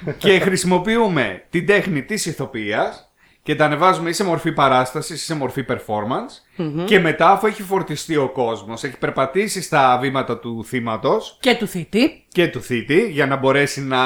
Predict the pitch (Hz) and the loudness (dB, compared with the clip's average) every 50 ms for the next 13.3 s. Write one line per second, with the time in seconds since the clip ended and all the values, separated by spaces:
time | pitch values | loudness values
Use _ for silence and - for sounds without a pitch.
0 | 127 123 123 120 117 110 - - - - _ _ _ _ _ _ _ _ - - | 4 4 4 2 0 -2 -6 -16 -20 -20 _ _ _ _ _ _ _ _ -6 -2
1 | 156 160 160 165 165 165 160 151 147 143 - 151 165 165 170 175 175 - - _ | -2 0 2 2 2 2 2 0 -2 -2 -2 -2 0 2 2 2 2 -2 -6 _
2 | _ _ - - 147 151 147 - 156 156 - 160 147 147 151 165 165 170 139 139 | _ _ -14 -8 -6 -6 -4 -2 -4 -2 2 2 2 4 6 8 6 6 6 2
3 | 113 123 - - 151 139 135 131 123 120 117 - - - 120 117 104 - 147 170 | -4 -6 -2 2 2 2 2 0 -2 -6 -8 -10 -10 -10 -10 -10 -6 -4 -2 -2
4 | 233 262 254 - - _ _ _ _ - - _ _ _ _ _ _ - 165 165 | -2 -4 -8 -14 -20 _ _ _ _ -20 -20 _ _ _ _ _ _ 0 2 2
5 | 175 165 202 190 262 247 214 - 196 208 226 - 254 214 196 - 170 151 - - | 2 2 0 2 4 4 4 6 4 2 2 2 0 -2 0 -2 -4 -6 -4 -2
6 | 151 151 139 - - - 110 - - 143 180 233 - - _ - - 147 147 - | 0 0 0 -2 -4 -6 -8 -6 -4 -2 -4 -4 -6 -12 _ -4 -2 -2 -2 0
7 | 147 151 151 156 170 196 214 208 175 - - 202 190 208 185 - - 170 156 143 | 0 0 2 4 6 6 6 4 4 2 0 0 0 0 -2 -2 0 -2 -2 -2
8 | - 143 143 135 - - - 175 165 - - 135 - 151 151 143 147 139 131 123 | -2 -2 -4 -4 -4 -4 -6 -6 -6 -6 -8 -8 -6 -6 -4 -2 -2 -2 -4 -4
9 | - - - 202 214 226 240 220 226 - 175 143 127 117 127 120 113 110 104 101 | -2 0 2 2 4 4 2 -2 -2 -2 -4 -2 -2 -2 -2 -2 -2 -4 -6 -8
10 | 98 - 117 127 156 208 247 - _ _ _ _ _ _ _ _ _ _ _ _ | -8 -6 -4 -4 -4 -4 -8 -12 _ _ _ _ _ _ _ _ _ _ _ _
11 | _ _ _ - - 277 285 285 277 247 208 208 202 220 240 262 254 254 240 208 | _ _ _ -6 -4 0 2 2 2 0 0 0 0 0 0 0 0 2 2 2
12 | 208 226 214 - 247 220 226 196 196 180 - 190 180 151 151 156 135 104 104 90 | 2 0 0 0 0 0 0 -2 -2 -4 -4 -4 -2 0 0 0 -2 -2 -6 -12
13 | - - 90 78 _ | -14 -14 -18 -18 _